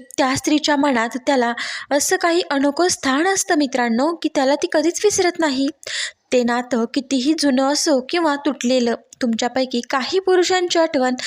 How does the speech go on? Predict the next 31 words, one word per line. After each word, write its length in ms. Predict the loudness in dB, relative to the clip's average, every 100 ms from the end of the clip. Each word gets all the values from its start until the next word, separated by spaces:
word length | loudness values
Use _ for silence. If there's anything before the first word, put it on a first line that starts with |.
| -6 -6 -6
स्त्रीच्या 440 | -2 0 2 2
मनात 300 | 2 2 0 -2
सतत 400 | -2 -2 0 0
रेंगाळत 580 | 2 2 2 0 -2 -4
का 180 | -2 -2
राहते? 480 | 0 -2 -2 -2 -4 _ _ -2
कधी 320 | 0 2 0 0 -6 -8 -2
ती 60 | 0
त्याचा 240 | 2 0 0
चेहरा 320 | 2 2 2
आठवते, 580 | 2 2 0 2 0 0
तर 100 | 0
कधी 380 | 0 0 0 -2
त्याचं 280 | -2 -4 -2
शांत 440 | -2 -2 -2 -2
मन, 340 | -2 0 0 -2 -6 -18 -20 -14 -4
काही 380 | -2 0 -2 -2 -8 -10 -4
सुरक्षित 560 | 0 2 0 -2 -2
हास्य, 440 | -2 -2 0 0 0 2
तर 100 | 0
कधी 420 | 2 0 2 0 -2 -10 -10 -4
त्याच्या 240 | 0 0
बोलण्याची 520 | 2 2 4 2 0 0
खास 280 | 0 -2 -2
पद्धत 340 | -2 -2 0 0 -2 -6
आणि 280 | -2 0 0
कधी 360 | 0 0 0 0 0
त्याची 360 | -2 -2 -6 -6
एक 100 | -8 -6
छोटीशी 380 | -4 -4 -2 -2
कृती 440 | 0 0 0 0